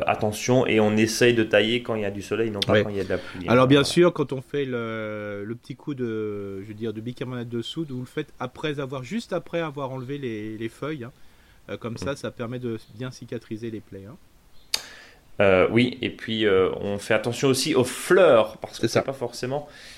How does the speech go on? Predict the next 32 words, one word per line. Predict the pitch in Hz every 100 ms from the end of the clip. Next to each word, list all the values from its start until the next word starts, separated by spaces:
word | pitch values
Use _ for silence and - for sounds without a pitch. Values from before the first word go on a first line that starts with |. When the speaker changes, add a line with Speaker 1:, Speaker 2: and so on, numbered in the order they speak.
| - -
Speaker 1:
euh, | 107 98
enfin, | 104
c'est | - -
pas | 117
forcément, | 113 - 92 80
c'est | 120 143 -
d'ailleurs, | 110 117 131 123
euh, | 110 104 98 98
ça | -
Speaker 2:
Ah, |
Speaker 1:
risque | 123 127 120
de |
les | 110
faire | 127 123
couler, | 120 95
donc | 90 - -
prudence | - 139 139 165 - - -
Speaker 2:
ouais, | 120
Speaker 1:
aussi. | 120 98 - -
Speaker 2:
oui, | 117 -
ouais, | 123
c'est | 110
ça. | - 92 -
Mais | 95
bon, | 101 110 101
après, | 95 110
euh, | 113 101 90
avec | 90
le | 101
mildiou, | 95 92 110 120
faut | -
mieux, | 90 95